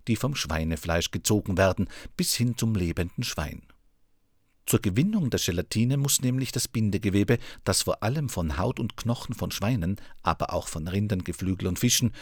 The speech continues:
gewonnen wird, aufgespalten werden.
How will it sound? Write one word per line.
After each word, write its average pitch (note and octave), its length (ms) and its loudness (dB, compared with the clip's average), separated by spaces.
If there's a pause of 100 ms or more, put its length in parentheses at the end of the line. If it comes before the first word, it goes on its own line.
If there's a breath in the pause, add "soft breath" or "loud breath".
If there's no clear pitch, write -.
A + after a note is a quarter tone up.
(220 loud breath)
gewonnen G2+ 400 2
wird, G#2+ 240 4 (220 soft breath)
aufgespalten E2 880 0
werden. D2 380 -6